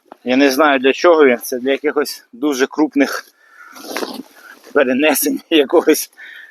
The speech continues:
Для сіна він ідеальний. Сюди стільки влазить, якби ви тільки знали.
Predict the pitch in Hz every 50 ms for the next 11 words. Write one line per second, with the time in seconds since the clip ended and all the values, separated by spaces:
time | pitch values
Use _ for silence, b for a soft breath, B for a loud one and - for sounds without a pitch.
0 | B B B _ _ _ _ _ _ 123 127 143 - - 175 185 170 147 135 135
1 | 135 139 - - 135 117 127 151 147 139 131 127 120 117 - - - 127 139 -
2 | - - - - - 165 139 123 - 127 127 110 113 120 123 151 151 135 135 123
3 | - 120 113 117 131 139 135 127 131 120 - 127 117 104 127 117 113 98